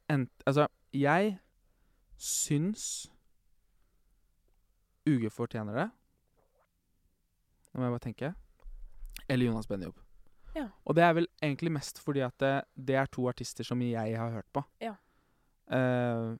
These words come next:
Speaker 1: så de er på en måte årets gjennombrudd for meg.
Speaker 2: Ja.
Speaker 1: Eh,
Speaker 2: Det er jo veldig sterkt hit, da. Det har jo vært,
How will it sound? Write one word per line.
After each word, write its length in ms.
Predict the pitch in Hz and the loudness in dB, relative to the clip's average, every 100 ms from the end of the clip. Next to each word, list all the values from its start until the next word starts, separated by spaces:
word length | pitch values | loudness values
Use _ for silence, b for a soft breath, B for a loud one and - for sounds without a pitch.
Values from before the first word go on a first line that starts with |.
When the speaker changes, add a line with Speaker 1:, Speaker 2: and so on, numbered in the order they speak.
| - | -4
Speaker 1:
så 120 | 135 | 2
de 80 | 139 | 4
er 80 | 135 | 4
på 80 | |
en 40 | 143 | 0
måte 100 | 127 123 | -2 -2
årets 220 | 123 120 | -4 -4
gjennombrudd 340 | 131 117 117 | -6 -6 -10
for 120 | - 120 | -6 -4
meg. 380 | 117 123 151 - | -2 -2 -2 -6
Speaker 2:
Ja. 140 | 240 247 _ _ _ _ _ _ _ _ _ _ _ _ _ _ _ _ _ | -10 -10 _ _ _ _ _ _ _ _ _ _ _ _ _ _ _ _ _
Speaker 1:
Eh, 80 | - | -2
Speaker 2:
Det 220 | 139 135 | 2 4
er 60 | - | 4
jo 60 | 277 | 4
veldig 160 | 254 - | 2 0
sterkt 320 | - 247 - | -2 -4 -4
hit, 200 | 277 269 | -4 -2
da. 100 | 269 | -2
Det 100 | 247 | 0
har 220 | 233 190 | 2 4
jo 60 | 208 | 4
vært, 360 | 226 - - | 0 -4 -14